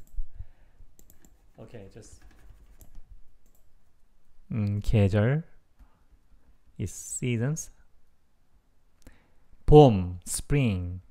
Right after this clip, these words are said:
여름, summer, 가을, uh, fall or winter, uh, autumn, and 겨울, winter. So,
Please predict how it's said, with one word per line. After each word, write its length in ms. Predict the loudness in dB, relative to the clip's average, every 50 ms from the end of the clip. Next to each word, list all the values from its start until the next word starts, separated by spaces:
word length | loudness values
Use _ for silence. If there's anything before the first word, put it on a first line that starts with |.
| -20 -20 -20 -20 -20 -20 -20 -20 -20 -20 -20 -20 -20 _ _ _ -6 -2
여름, 720 | 0 0 2 2 0 0 0 -2 -4 -6 -8 -10 -12 -14 -18 -20 -20 -20 -20 -20 -20 -20 -20 -20 -20 -20 -20 -20 -20 -20 -20 -20 -20 -18
summer, 580 | -12 -6 0 2 2 2 2 0 0 -2 -4 -8 -12 -18 -20 -20 -20 _ _ _ -20 -20 -20 -20 -20 -20 -20 -20 -20 -20 -20 -12
가을, 720 | -6 -2 0 2 2 4 2 2 0 0 -2 -4 -6 -10 -12 -16 -20 -20 -20 -20 -20 -20 _ _ -20 -20 -18 -14 -12
uh, 40 | -12
fall 460 | -10 -4 -2 0 0 0 0 -2 -6
or 160 | -6 -6 -4
winter, 300 | -4 -6 -6 -8 -10 -10 -8
uh, 240 | -6 -4 -4 -4 -4 -2
autumn, 500 | 0 0 0 -2 -4 -4 -2 -4 -4 -6 -10 -18 -20 -20 -20 -20 -20 -20 -20 -20 -20 -20 -20 -20 -20 -20 -20 -18 -12
and 280 | -10 -10 -8 -8 -10 -12 -12 -8
겨울, 640 | -6 -4 -2 -2 -2 -2 -4 -4 -6 -6 -6 -8 -10 -12 -16 -20 -20 -20 -20 -20 -20 -20 -20 -20 -20 -20 -20 -20 -20 -20 -20 -20 -20 -20 -20 -20 -20 -14 -6
winter. 540 | -4 -2 -2 -2 -4 -6 -8 -8 -8 -10 -12 -16 -20 -20 -20 -20 -20 -20 -20 -20 -20 -20 -20 -20 -20 -20 -20 -20 -20 -20 -20 -20
So, 400 | -16 -8 -6 -4 -4 -4 -4 -6